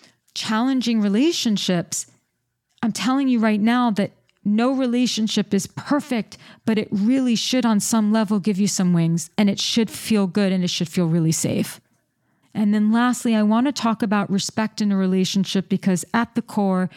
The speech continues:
what am I talking about is just being with someone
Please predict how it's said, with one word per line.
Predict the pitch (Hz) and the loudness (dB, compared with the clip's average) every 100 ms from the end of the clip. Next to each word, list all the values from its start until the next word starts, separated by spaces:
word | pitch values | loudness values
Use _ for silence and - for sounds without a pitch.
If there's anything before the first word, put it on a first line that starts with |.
| - - - | -16 -20 -8
what | 208 226 233 | -2 0 0
am | 220 | 0
I | 202 | -2
talking | - 185 180 185 | -2 -2 -2 -2
about | 170 180 170 - | -2 -2 -2 -2
is | 202 - | -4 -4
just | - 180 - _ _ _ _ - | -4 -4 -6 _ _ _ _ -6
being | 156 220 240 233 | -2 0 0 0
with | 220 | -2
someone | - 202 190 185 185 185 | 0 2 4 4 2 0